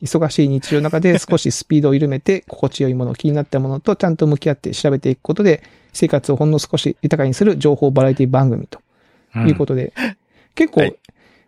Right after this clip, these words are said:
Speaker 1: ポトフさん、だから、我々おっさんエフエムは、こう、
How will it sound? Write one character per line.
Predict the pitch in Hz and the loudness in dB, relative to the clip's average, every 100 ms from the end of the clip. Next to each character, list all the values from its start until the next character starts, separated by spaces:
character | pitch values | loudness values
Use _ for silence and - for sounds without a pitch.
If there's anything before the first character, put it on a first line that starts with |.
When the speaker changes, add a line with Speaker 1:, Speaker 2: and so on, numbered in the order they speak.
| _ _ _ | _ _ _
Speaker 1:
ポ | 277 | 0
ト | 294 | 2
フ | 156 | 2
さ | |
ん、 | |
だ | 135 | 0
か | 131 | 0
ら、 | - - | 0 2
我 | 220 | 4
々 | 285 269 254 | 4 4 2
お | |
っ | 185 | 0
さ | - 226 | 2 0
ん | 233 | 2
エ | 208 | 2
フ | 156 | 2
エ | |
ム | 131 | 0
は、 | 127 127 - | -4 -6 -4
こ | 127 131 - - | -4 -2 -4 -10
う、 | - | -18